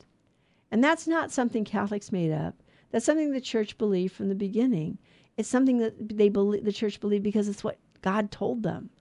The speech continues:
It's what Jesus revealed, you know? And, and there's so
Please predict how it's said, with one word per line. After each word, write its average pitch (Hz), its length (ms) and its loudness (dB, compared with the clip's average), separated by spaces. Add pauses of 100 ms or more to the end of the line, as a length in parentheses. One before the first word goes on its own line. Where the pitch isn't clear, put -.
(340)
It's - 120 -6
what 233 180 2
Jesus 226 460 0
revealed, 208 540 0 (1300)
you 196 60 -4
know? 202 280 -2 (720)
And, 196 320 0 (140)
and 196 360 -2
there's 208 320 0
so 240 420 2